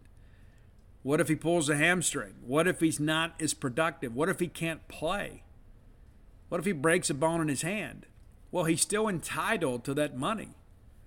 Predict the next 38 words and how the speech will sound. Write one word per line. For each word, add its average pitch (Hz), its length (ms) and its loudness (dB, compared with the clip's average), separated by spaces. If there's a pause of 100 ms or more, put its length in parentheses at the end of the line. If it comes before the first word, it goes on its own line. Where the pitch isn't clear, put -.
(580)
Because 151 400 2
the 151 200 6
N 185 100 0
I 160 200 2
L 175 220 2
can't 170 400 -4
be 147 100 2
predicated 139 880 -2
on 135 180 -6
athletic 131 480 -2
performance. 139 580 -4
It 117 80 -8
can't 143 260 -4
be 135 140 -2
a 147 60 -4
pay-for-play 131 600 -2
deal. 160 260 -4
So - 140 -2
you 131 100 0
can't 170 300 -4
get 180 200 -4
there 127 140 -2
and 127 120 -2
say, 139 120 -4
"Oh, 139 120 2
well, 127 160 -2
he's 139 160 0
on 127 120 -2
the 113 80 -6
shelf, 147 380 -2
so 131 120 -4
we're 131 60 -2
not 127 80 -2
gonna 123 140 -6
pay 214 260 -6
him." 73 140 -10 (1400)
And 147 140 2
so 156 440 4